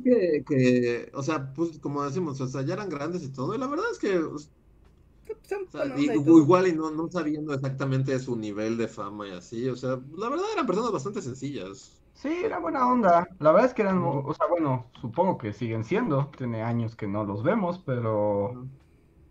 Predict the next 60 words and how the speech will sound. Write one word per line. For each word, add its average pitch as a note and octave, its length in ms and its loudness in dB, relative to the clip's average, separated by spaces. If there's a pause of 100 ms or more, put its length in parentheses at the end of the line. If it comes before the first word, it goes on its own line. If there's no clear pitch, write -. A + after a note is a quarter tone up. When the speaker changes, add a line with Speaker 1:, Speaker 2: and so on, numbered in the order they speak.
(320)
Speaker 3:
pero C3 200 8
sí, F#3+ 220 4
sí, F3 280 4
fueron A3 220 6
muy F#3 100 6
buena C#3+ 280 4
onda, A2 220 -2
la A2 120 -2
verdad. G#2+ 460 0
Speaker 2:
Ay, - 180 2
Speaker 3:
Ahí C#3+ 100 4
Speaker 2:
que D3 60 4
Speaker 3:
nos C3 380 4 (840)
Speaker 2:
que A3 100 2
la A3+ 120 4
verdad A#3+ 320 2
yo G4 80 0
siempre F4+ 260 -2
agradezco A3 360 0
cuando D#3+ 240 -2
no G3 160 -2
conozco G3 440 -4
a A#3 40 -4
la G3 120 -2
gente, F#3+ 460 -8
o F3 60 -10
sea, F#3 160 0
cuan-, D3 460 -6
o D#3+ 100 -10
sea, A3+ 120 4
en A#3 100 2
ese C4+ 140 -2
sentido, F3+ 520 -6 (680)
porque F#3 240 2
como G3+ 200 0
que A3+ 120 2
de G#3+ 100 4
luego C4+ 180 0
sí D#4 120 -2
cambia C4+ 260 0
la A#3 80 0
interacción D#3 480 -4
cuando E3+ 240 -2
los C#3 140 -2
demás E3 260 -4
saben F#3 380 -4
de B2+ 120 -4
ti F#3 260 -8
y F#3+ 40 -6
tú E3+ 120 -14
sabes E3+ 300 -4
de C#3 80 -2
ellos, F3 220 -4
entonces D#3+ 200 -10
como B2+ 240 -10
que C3+ 120 -8
ahí D3+ 540 -4
nace D3 460 -6
otra C3+ 600 -4
como A2+ 220 -10